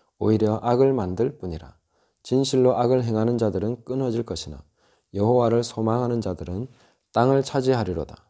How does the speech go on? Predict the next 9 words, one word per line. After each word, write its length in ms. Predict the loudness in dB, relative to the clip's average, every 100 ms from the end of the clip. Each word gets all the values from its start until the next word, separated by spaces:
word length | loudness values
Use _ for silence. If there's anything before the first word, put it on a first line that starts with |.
| _ _ _ _
잠시 400 | -4 -2 2 2
후에는 480 | 2 2 0 -2 -2 0
악인이 340 | 0 2 2
없어지리니 760 | 0 -2 -2 -2 -2 -4 -8 -8
내가 280 | -4 0 0
그곳을 440 | 2 2 2 0
자세히 400 | -2 -4 0 2
살필지라도 760 | 2 -2 -2 -4 -4 -4 -4 -4
없으리라. 640 | -8 -10 -6 -2 -2 -4